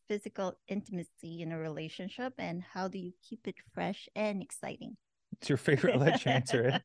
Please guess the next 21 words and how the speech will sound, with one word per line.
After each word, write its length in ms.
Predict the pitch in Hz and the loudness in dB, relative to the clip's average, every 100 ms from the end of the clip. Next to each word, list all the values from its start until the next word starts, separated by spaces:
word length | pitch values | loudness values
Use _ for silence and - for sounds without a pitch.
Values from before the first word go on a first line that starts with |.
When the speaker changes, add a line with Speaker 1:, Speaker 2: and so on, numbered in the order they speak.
| - | -2
Speaker 1:
<laughs> 120 | - - _ _ _ _ _ _ _ - - 233 247 _ _ _ - | -6 -6 _ _ _ _ _ _ _ -10 -6 -6 -8 _ _ _ -10
Uh, 360 | 330 330 302 269 196 | -6 -2 -2 -2 0
Speaker 2:
You 60 | 196 | 4
tell 240 | 214 185 | 10 10
me. 260 | 156 131 - _ _ _ _ _ _ _ _ _ _ _ | 10 6 4 _ _ _ _ _ _ _ _ _ _ _
Speaker 1:
What? 440 | 294 392 - - - - - 262 | -6 -6 -8 -2 -2 0 0 6
Speaker 2:
You 120 | 302 | 6
tell 200 | - 202 | 8 6
me. 160 | 220 123 - _ _ _ _ _ _ _ _ _ _ | 6 0 -2 _ _ _ _ _ _ _ _ _ _
How 140 | - 170 | 8 8
important 420 | 160 - 156 139 | 8 6 6 4
is 100 | 135 | 0
it 140 | 127 | -2
for 180 | - 113 | 0 -2
you? 80 | 107 170 | 0 -2
How 60 | |
do 100 | 123 | -4
you 80 | 127 | -4
keep 100 | 120 | 4
it 140 | - - | 4 6
fresh? 260 | 143 - | 4 4